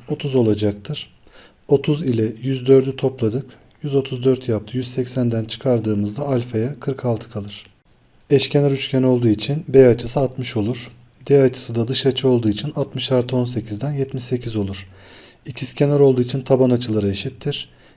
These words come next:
Yetmiş sekiz, yetmiş sekiz olunca geriye yirmi dört kalır. Burası da altmış olduğu için altmış dörtten, altmıştan yirmi dördü çıkardığımızda alfa otuz altı derece olur.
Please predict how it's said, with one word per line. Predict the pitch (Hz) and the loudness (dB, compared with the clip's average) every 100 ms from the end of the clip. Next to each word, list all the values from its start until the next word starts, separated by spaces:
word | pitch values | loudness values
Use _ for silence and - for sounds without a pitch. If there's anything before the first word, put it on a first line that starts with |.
| _ | _
Yetmiş | 139 135 135 | -2 0 -2
sekiz, | - 139 135 | -2 -4 -4
yetmiş | 131 120 113 | -4 -4 -4
sekiz | 113 110 123 | -4 -2 0
olunca | 113 107 107 | 0 0 -2
geriye | 120 120 127 | 0 2 2
yirmi | 139 135 135 | 2 0 2
dört | 131 123 - | 2 2 0
kalır. | 104 120 - - - - _ - | -2 -2 -6 -16 -20 -20 _ 0
Burası | 151 143 131 | 2 2 2
da | 127 | 2
altmış | 123 127 131 | 2 -4 -2
olduğu | 117 104 | 0 0
için | 104 - 160 | -2 -4 -8
altmış | 147 139 127 - 120 | -6 -6 -6 -6 -4
dörtten, | 104 - - 107 110 - - | -4 -4 -8 -8 -8 -14 -4
altmıştan | 135 135 131 - - 113 | 0 0 -2 -4 -2 -2
yirmi | 113 123 127 | 2 2 2
dördü | 120 110 110 | 0 0 -4
çıkardığımızda | - - 120 107 107 104 101 135 156 - - - - | -6 0 0 0 -2 -2 -2 -4 -6 -12 -20 -10 0
alfa | 131 107 135 | 0 2 -2
otuz | 151 147 - 127 | -4 -4 -4 0
altı | 123 120 113 | 0 0 -2
derece | 104 101 | -2 -2
olur. | 104 101 - | -4 -6 -12